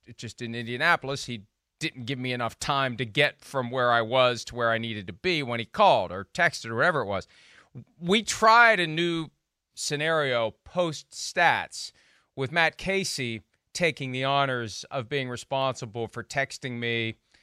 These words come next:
a half hour before showtime just in case. And when that text doesn't come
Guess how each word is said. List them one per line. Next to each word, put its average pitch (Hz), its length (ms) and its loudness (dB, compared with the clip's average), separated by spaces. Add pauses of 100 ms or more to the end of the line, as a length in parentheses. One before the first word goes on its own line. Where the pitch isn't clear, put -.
(1000)
a 190 100 6
half 196 260 6
hour 160 280 6
before 135 320 -6
showtime 120 480 -6
just 107 280 -10
in 98 100 -12
case. 113 460 -6 (500)
And 175 340 2 (260)
when 170 280 2
that 202 240 6
text - 360 -2
doesn't 185 260 -2
come 175 300 -4